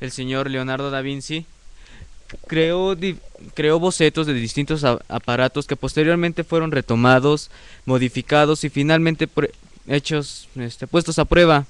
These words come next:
Tal es el caso como la, una máquina voladora que se parecía al helicóptero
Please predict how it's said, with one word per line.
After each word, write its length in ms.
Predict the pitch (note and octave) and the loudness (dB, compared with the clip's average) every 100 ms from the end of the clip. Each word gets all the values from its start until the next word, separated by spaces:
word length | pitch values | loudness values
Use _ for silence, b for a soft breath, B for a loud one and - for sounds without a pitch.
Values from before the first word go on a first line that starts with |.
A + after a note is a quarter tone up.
| - - - - b b b b b b b - - - | -12 -20 -20 -20 b b b b b b b -20 -20 0
Tal 160 | E3+ G3 | 4 6
es 120 | F#3+ | 4
el 100 | C#3+ | 2
caso 320 | C#3 C#3+ D#3 | 4 4 0
como 220 | D#3 C#3 | -2 2
la, 280 | C3+ C3+ C#3 | 6 8 6
una 220 | D3 F#3+ | 4 4
máquina 360 | F3+ E3+ F3 D#3+ | 4 2 2 2
voladora 520 | B2+ A#2+ A#2+ C3+ C#3+ | 4 4 4 4 4
que 120 | D3 | 2
se 120 | C#3+ C#3 | -2 0
parecía 360 | B2 B2+ D#3+ | 0 0 0
al 60 | D#3 | 2
helicóptero 680 | E3 C3+ C#3 C3 D3+ D3+ | 2 2 -2 -2 0 0